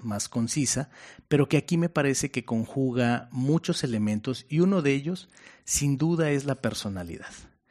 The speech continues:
Y, y eso es lo que me hizo mucho conectar con este, con este texto, porque es parte de la definición de ser injodible, que cuando puedes alinear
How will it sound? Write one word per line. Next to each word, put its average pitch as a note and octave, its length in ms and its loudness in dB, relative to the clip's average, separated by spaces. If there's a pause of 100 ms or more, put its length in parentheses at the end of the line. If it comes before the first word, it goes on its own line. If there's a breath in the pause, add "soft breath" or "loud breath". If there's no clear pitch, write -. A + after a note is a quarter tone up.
(540 soft breath)
Y, C#3 480 4
y D3+ 180 6
eso D#3 160 2
es D#3 60 0
lo D#3 100 -2
que C3+ 100 2
me C3 80 4
hizo C3 180 0
mucho B2+ 260 -2
conectar A2 520 -4
con G#2 180 -4
este, G2 580 -6 (120)
con G#2 160 -6
este - 180 -4
texto, - 480 -6 (480 loud breath)
porque B2+ 800 2
es - 140 -2
parte C#3+ 420 0
de B2 80 2
la A2+ 120 0
definición G#2+ 760 -2 (220 soft breath)
de G2 480 -6
ser A#2 240 0
injodible, F#2+ 640 -8 (540 soft breath)
que A#2 120 -10
cuando A2 280 -2
puedes C#3 400 2
alinear G#2 500 -2